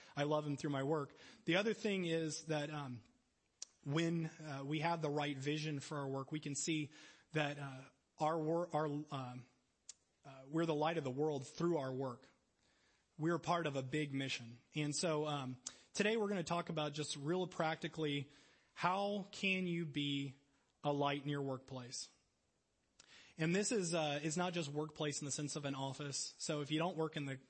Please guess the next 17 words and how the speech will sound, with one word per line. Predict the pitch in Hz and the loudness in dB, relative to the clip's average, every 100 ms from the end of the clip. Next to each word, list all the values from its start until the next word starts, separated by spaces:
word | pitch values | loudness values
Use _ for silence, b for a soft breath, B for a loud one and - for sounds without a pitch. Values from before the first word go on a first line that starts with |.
| _ _ | _ _
classic | - 160 156 - 156 | 0 2 2 0 -4
cubicle | - 165 151 147 160 151 139 | -4 -2 -2 -4 -4 -4 -2
office, | 147 139 143 135 - B B B B B _ _ _ _ 135 | -4 -4 -6 -6 -8 B B B B B _ _ _ _ -6
be | 139 147 147 | -2 0 0
encouraged. | 151 143 - 131 123 123 - - - - | -2 -4 -2 -4 -4 -4 -6 -8 -8 0
This | 143 | 2
is | 160 | 2
for | - 156 143 | 2 0 0
all | - 175 185 170 | 2 2 2 0
of | 139 | 0
you. | 131 135 131 B B B 160 | -2 -2 -6 B B B -2
Um, | 147 143 131 | 0 2 0
if | 135 | -2
you're | 180 143 | 0 0
a | |
stay-at-home | - 180 185 165 165 | 2 2 2 2 2
mom, | 165 175 202 220 208 | 2 2 2 0 -2